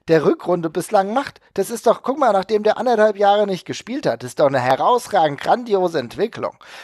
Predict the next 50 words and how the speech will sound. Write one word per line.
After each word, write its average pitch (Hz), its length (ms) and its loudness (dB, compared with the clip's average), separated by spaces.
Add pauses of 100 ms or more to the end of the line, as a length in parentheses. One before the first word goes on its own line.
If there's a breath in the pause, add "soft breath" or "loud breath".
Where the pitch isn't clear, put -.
Ja, 139 160 4
und 151 60 2
ich 135 160 -8
glaube, 185 400 2
wenn 160 100 0
wir 156 80 -6
ihm 147 80 -6
das 120 140 -10
Vertrauen 120 400 -2
weitergeben, 156 560 0
kann 160 240 0
er 185 160 0
auch 156 180 -2
das 160 160 -10
spielerische 160 560 -6
Element 143 420 2 (320 loud breath)
noch 151 360 2
mehr 139 200 4
befeuern. 147 560 2 (200 loud breath)
Er 143 140 0
hat 147 120 2
dann 139 140 2
noch 139 160 2
mehr 131 160 0
Selbstvertrauen, 156 680 2
dann 147 140 -6
spielt 156 400 -12
er 160 80 0
vielleicht 143 280 -6
den 135 100 -14
ein 143 180 -4
oder 151 200 -4
anderen 139 260 -6
gewagteren 131 600 -8
Pass - 280 -2 (300 loud breath)
und 175 160 -4
er 160 80 6
muss 151 180 0
sich 170 180 -2
aber 165 240 2
auch 127 140 2
erst 143 240 -2
einspielen. - 580 -2 (380 soft breath)
Ich 175 220 -2
würde 160 260 0 (400)
nur 277 420 -4 (200)
ganz 202 200 0
allein 160 320 2
dafür 147 300 0
plädieren, 139 480 -2